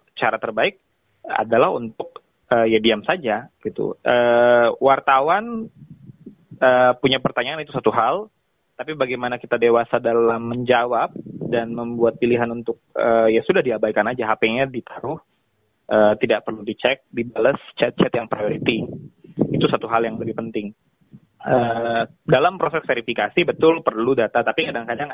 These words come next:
ada rilis-rilis resmi dari pihak keluarga atau perwakilan keluarga yang kemudian dia membuat tiga kalimat, empat kalimat, eh, brief tentang apa yang terjadi, bagaimana prosesnya,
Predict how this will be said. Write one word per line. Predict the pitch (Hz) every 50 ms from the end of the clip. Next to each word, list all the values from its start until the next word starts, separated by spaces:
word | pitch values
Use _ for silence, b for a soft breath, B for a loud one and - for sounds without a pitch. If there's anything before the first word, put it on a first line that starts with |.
| - 127
ada | 131 131 127
rilis-rilis | 131 123 120 120 117 - - - 117 117 117 - -
resmi | 120 - - - 131 135
dari | 127 120 113 107
pihak | 110 117 107 -
keluarga | 117 113 107 104 110 127 123
atau | - 113 107
perwakilan | - 104 98 98 101 113 117 110 110 -
keluarga | 117 110 107 107 110 120 131 135 143 - - - B B B B B B B B _ -
yang | 123 120 120
kemudian | 120 120 120 117 117 117 120 127 131 135 135 131 123
dia | 123 123 123
membuat | 123 123 120 120 120 120 110 110 - _
tiga | - 120 113 120 117
kalimat, | - - 110 110 113 113 117 113 113 _ _ -
empat | - 117 117 - - - -
kalimat, | 113 110 110 110 117 120 139 - -
eh, | - - - - - 117 113 117 117 113 113 113 113 113 113 113
brief | 120 117 123 135 143 151 - - - -
tentang | 117 110 - - 117 113
apa | - 120 - 123
yang | 120 117 117
terjadi, | - 120 123 - 127 113 107 - 131 143 156 156 143
bagaimana | 123 117 120 - 113 113 113 113 110
prosesnya, | - 113 110 - 120 110 - - 127 131 143 156